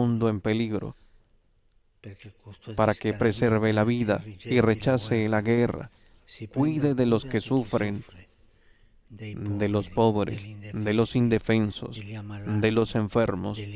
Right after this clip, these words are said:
Speaker 1: y
Speaker 2: afflitti.
Speaker 1: afligidos,
Speaker 2: E protegga la nostra casa comune.
Speaker 1: y proteja nuestra casa común.
Speaker 2: Invochiamo da te, Madre, la misericordia di Dio.
Speaker 1: Invocamos de ti la
Speaker 2: Tu che
Speaker 1: misericordia
Speaker 2: sei
Speaker 1: de Dios,
Speaker 2: regina della pace.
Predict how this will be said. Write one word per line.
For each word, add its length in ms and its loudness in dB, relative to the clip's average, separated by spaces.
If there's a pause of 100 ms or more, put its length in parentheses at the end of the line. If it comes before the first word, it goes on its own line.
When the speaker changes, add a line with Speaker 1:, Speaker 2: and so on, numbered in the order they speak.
(120)
Speaker 1:
y 100 4
Speaker 2:
afflitti. 0 -
Speaker 1:
afligidos, 800 -2 (1200)
Speaker 2:
E 100 -20
protegga 480 0
la 140 4
nostra 340 0
casa 360 0
comune. 380 2
Speaker 1:
y 20 0
proteja 500 0
nuestra 380 -2
casa 340 0
común. 500 -8 (1160)
Speaker 2:
Invochiamo 520 4
da 180 6
te, 200 8
Madre, 360 6
la 120 6
misericordia 840 4
di 180 2
Dio. 400 4
Speaker 1:
Invocamos 640 0
de 120 0
ti 300 -2
la 100 2
Speaker 2:
Tu 40 2
che 40 2
Speaker 1:
misericordia 760 0
Speaker 2:
sei 100 0
Speaker 1:
de 80 -2
Dios, 220 2
Speaker 2:
regina 240 -14
della 220 -16
pace. 440 -20